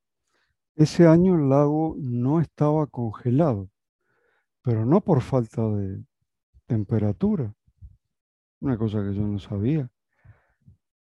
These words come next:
porque había temperatura de más. Estaba tan frío que ya había pasado el punto de congelación y,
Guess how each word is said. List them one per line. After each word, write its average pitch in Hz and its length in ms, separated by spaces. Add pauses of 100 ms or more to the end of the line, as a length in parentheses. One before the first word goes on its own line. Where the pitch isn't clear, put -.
(260)
porque 123 240
había 131 240
temperatura 147 720
de 113 160
más. - 680 (800)
Estaba 156 400
tan 214 360
frío 147 560 (1040)
que 117 140
ya 123 100
había 160 240
pasado 170 500
el 117 100
punto 135 420
de 131 80
congelación 170 840 (2000)
y, 113 600